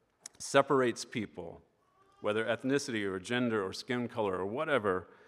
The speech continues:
everyone is united in rebellion against God. And then secondly, in the middle of Romans, Paul went on to remind his readers of what unites all Christians,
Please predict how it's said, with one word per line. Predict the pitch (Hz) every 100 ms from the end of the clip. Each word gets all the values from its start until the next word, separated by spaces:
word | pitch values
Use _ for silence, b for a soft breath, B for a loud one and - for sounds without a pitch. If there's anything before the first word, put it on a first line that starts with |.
| b b b
everyone | - 156 165 156 156 139 131 120 120
is | 117 110 95
united | 107 104 107 110 113 104 98
in | 104 104 98
rebellion | 95 85 101 101 101 95 90
against | 92 95 87 -
God. | - 90 85 80 76 - _ _ b b b b b b b b
And | 123
then | 151
secondly, | 143 - 160 160 139 131 127
in | 127
the |
middle | 117 117 143 156
of | 139
Romans, | 113 113 104 101 95
Paul | - 135 131
went | 123 123
on | 120 120 113 B B
to | -
remind | 120 117 117 120 120
his | 117 107
readers | 123 113 107
of | 113
what | 120 123
unites | 123 117 117 123 117
all | 135 113
Christians, | 101 - 220 - - 101 107 180 -